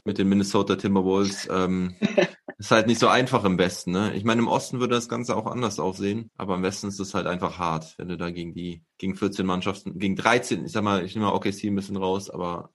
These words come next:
Speaker 1: sonst spielst du halt gegen dreizehn Mannschaften, die um die Playoffs kämpfen.
Speaker 2: Ja.
Speaker 1: Und wenn dir dann noch Karl Anthony Towns die ganze Zeit fehlt und Russell ist jetzt auch raus. Puh.
Speaker 2: Ich hab gelesen,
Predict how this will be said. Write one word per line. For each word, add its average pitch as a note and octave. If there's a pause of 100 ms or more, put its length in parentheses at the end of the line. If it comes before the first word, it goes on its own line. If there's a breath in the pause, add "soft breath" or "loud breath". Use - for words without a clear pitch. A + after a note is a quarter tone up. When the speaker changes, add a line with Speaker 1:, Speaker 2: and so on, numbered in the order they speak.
Speaker 1:
sonst F2+
spielst G2+
du G2
halt F2+
gegen F#2+
dreizehn F2
Mannschaften, F#2
die F2+
um F#2
die F2+
Playoffs F2+
kämpfen. E2+
Speaker 2:
Ja. G#2
Speaker 1:
Und F#2+
wenn G2
dir G2+
dann G2+
noch G2
Karl G2
Anthony F#2+
Towns G#2
die G2
ganze G#2
Zeit G2
fehlt G2
und F2
Russell F#2
ist F2+
jetzt E2
auch G2
raus. F#2 (140)
Puh. - (160)
Speaker 2:
Ich C#3+
hab -
gelesen, D3